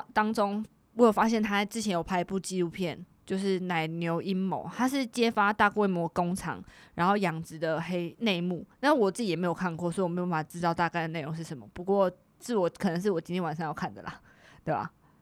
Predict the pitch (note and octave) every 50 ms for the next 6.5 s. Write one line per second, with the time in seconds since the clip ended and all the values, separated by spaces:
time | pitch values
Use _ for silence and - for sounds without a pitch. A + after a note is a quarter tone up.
0 | _ _ _ _ _ _ _ _ _ _ _ _ _ _ - - - - G#3 G#3+
1 | A3 F#3+ D#3 D3+ - G#3 F#3 E3 E3+ G3+ G3+ - G#3 F3 F3+ F3+ F#3+ F3 D#3+ C#3+
2 | C#3+ C#3+ E3 - - - E3+ F3 F#3 - - - - - - _ - B3 B3+ A#3+
3 | C4 B3 A#3 G#3+ A3 G3+ G3 G3+ G#3 G#3 G#3 G#3 A3 G3+ F#3 F3 E3+ - - -
4 | G#2+ F#2+ F2+ D3+ - - - F4 F#4 F#4+ F#4 F#4 F#4 E4 D4 B3+ - _ _ _
5 | - D4+ C#4+ C4 C#4 C#4 C4 - - C4+ C4+ A3 G3+ F#3 F#3 F#3 F3+ F3+ F3+ F3
6 | F3+ F#3+ - - A3+ A#3 A#3+ A#3+ B3